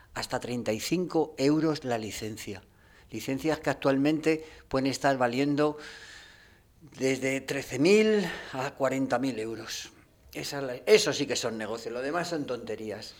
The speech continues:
Y entonces de esto no te habla la, la historia de el señor del P P, Casado, que sale diciendo ayer, diciendo, "Es que no se puede ir en contra del progreso". No, señor Casado, lo que no se puede ir,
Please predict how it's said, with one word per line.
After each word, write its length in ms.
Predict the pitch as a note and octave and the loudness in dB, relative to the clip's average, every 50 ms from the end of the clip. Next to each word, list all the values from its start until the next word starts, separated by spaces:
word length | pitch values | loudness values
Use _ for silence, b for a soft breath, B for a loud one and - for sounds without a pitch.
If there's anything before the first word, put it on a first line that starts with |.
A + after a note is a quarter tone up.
| - | -12
Y 200 | - B2+ C3 C#3+ | -8 -4 0 0
entonces 600 | C#3 C3+ C3+ C#3 D#3+ D#3+ D#3+ F3+ E3+ - - B2 | 0 0 0 -2 -4 -4 -4 -6 -8 -10 -12 -6
de 100 | - D#3 | -2 -2
esto 380 | F#3 F#3 - - F3+ F3 - - - - | -2 -2 -2 -4 -6 -6 -6 -12 -18 -14
no 260 | - A#2+ B2+ D3 D3 | -8 -4 -2 -2 -2
te 120 | D3+ D#3+ | 0 -2
habla 240 | D#3 D#3 D#3 D#3 D#3 | 0 0 0 -2 0
la, 400 | D3+ D3 C#3+ C#3+ C#3+ C#3+ C#3+ - | 0 0 2 2 2 0 -2 -2
la 260 | D3 C#3 C#3 C3+ C3 C3 | -2 -2 0 0 0 0
historia 520 | C#3 C3 - - D3+ D3+ D3+ D3+ D3 D3 | -2 -4 -2 0 0 2 4 4 4 4
de 200 | C3+ C#3 C#3 C3+ B B B | 4 2 0 -2 B B B
el 140 | - B2 - | -8 -4 -4
señor 680 | - - B2+ A2+ B2 C3+ C#3+ D#3 D#3 D#3 D3 - B B B B B B B B _ _ _ - | -4 -4 -4 -2 0 2 4 4 4 4 2 -4 B B B B B B B B _ _ _ -14
del 320 | B2+ A#2+ C3+ B2+ B2+ A#2+ | -12 -6 -6 -6 -6 -4
P 180 | - - B2+ B2 | -6 -8 -6 -4
P, 340 | - D#3 D3 C3+ D3 - - - - _ _ - | -2 -2 -2 -2 -4 -10 -18 -20 -20 _ _ -18
Casado, 600 | _ - G#2+ - - D#3+ D3 C#3+ C#3 D3 E3+ - - B2 - - | _ -12 -10 -4 2 2 4 4 4 2 0 -2 -8 -12 -12 -10
que 100 | - A2+ | -8 -6
sale 240 | - C3 B2 C3 | -4 -2 0 2
diciendo 460 | C3+ C#3+ C3+ - - D3 C#3 C#3+ C#3 C3+ | 2 0 0 -2 -2 0 0 2 2 2
ayer, 280 | C3+ C3 C#3+ D#3 D#3 | 2 4 2 2 2
diciendo, 420 | D3 C#3 C3+ - C#3+ C3 B2+ A#2+ A#2 | 0 -4 -4 -4 -4 -2 -2 0 0
"Es 140 | C#3+ C#3+ | 0 0
que 120 | - F#3+ F3+ | 0 0 0
no 100 | F#3+ F#3+ | 0 0
se 140 | F#3+ G3 F3 | 0 0 2
puede 280 | D3+ E3+ F3 E3+ E3 | 2 2 4 6 6
ir 120 | E3+ E3 D#3+ | 6 8 6
en 180 | D3+ C#3 C3 | 6 4 2
contra 380 | - C#3 C#3+ C#3+ C#3 C3+ C3+ C3 | 2 2 0 2 2 2 2 2
del 180 | B2 A#2 A#2 | 2 0 -2
progreso". 640 | G#2 - A#2 A#2 A2 B2 D3+ D#3 D3 - - G#2 G2 B B B B B B B | -2 -4 -4 -2 0 0 0 0 -2 -4 -8 -10 -14 B B B B B B B
No, 220 | - A2+ B2 C#3 C3+ | -6 -2 0 2 2
señor 520 | - - A2+ A2 A2 A#2 A#2 A2 A2 - - - - | 0 -2 -4 -4 -4 -2 -2 -2 -4 -8 -14 -18 -10
Casado, 480 | - G#2 G2+ - B2+ B2 A2+ F#2+ F2+ - B B B B | -8 -8 -6 -4 -4 -4 -6 -6 -8 -12 B B B B
lo 140 | G2 A2 - | -8 -8 -4
que 120 | - A2 | -4 -4
no 120 | A2+ D3 D#3+ | -2 0 4
se 140 | - A3 E3 | 4 4 4
puede 320 | D3 E3+ F3 E3+ E3+ E3 | 6 6 6 8 8 8
ir, 440 | E3 F3 D3+ A#2 A2+ B2+ E3+ F3 - | 8 8 6 4 2 -2 -6 -10 -14